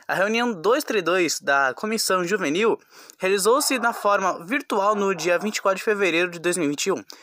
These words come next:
Com a presença do, dos sites membros, dos sete membros da comissão, a comissão discutiu os, as opiniões da audiência recebidas entre os dias dezesseis de janeiro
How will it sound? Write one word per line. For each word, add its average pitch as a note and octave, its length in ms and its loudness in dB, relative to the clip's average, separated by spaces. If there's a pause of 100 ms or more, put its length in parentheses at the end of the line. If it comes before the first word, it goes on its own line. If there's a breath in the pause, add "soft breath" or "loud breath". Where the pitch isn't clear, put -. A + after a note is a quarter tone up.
(140 loud breath)
Com - 100 -2
a C#4 60 4
presença C#4+ 400 0
do, A#3+ 200 2
dos F#3+ 240 -2
sites G3 260 0
membros, D3 680 -4
dos B2+ 180 -6
sete G3 340 0
membros C3+ 520 -2 (440 loud breath)
da C#3 380 0
comissão, D#3 600 -2
a C#3+ 140 -2
comissão B3 500 0 (140)
discutiu A3 500 -2
os, A3 200 0
as F3+ 240 2
opiniões B3 500 0
da F3+ 300 2
audiência G#3+ 640 0
recebidas A3+ 580 -4
entre F#3+ 240 -4
os E3 260 -2
dias A#2+ 300 -6
dezesseis G#3+ 480 0
de F#3 60 -6
janeiro G3+ 420 0